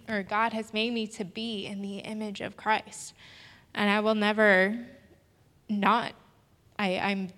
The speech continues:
so thankful for that time in my life where I fasted from that.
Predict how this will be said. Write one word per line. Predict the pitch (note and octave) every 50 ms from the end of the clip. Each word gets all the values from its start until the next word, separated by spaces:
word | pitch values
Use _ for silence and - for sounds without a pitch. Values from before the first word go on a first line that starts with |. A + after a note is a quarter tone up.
| - -
so | - - - - G#3 G#3+
thankful | G#3+ G#3+ G3+ G3 G#3 - - F#3+ F3 -
for | - G3+ F#3
that | F3 F3 - - -
time | - - F#3+ F3+ E3+ D#3+ D#3+ F#3+ G3+ G3+ A#3+ C#4 - _ _ _ _ _ _ _ -
in | G3+ G3+ G3
my | F#3+ F#3 F#3
life | G3 G3 - F3 - - -
where | G3 F#3+
I | F#3 F#3 F#3 F#3 - - - -
fasted | - - - A3+ - - - - - - - G#3+ - _ _ _ _ _ _ _ _ _ _ _ _ _
from | - - F#3+ F3+ F3
that. | F3+ F#3+ G3 -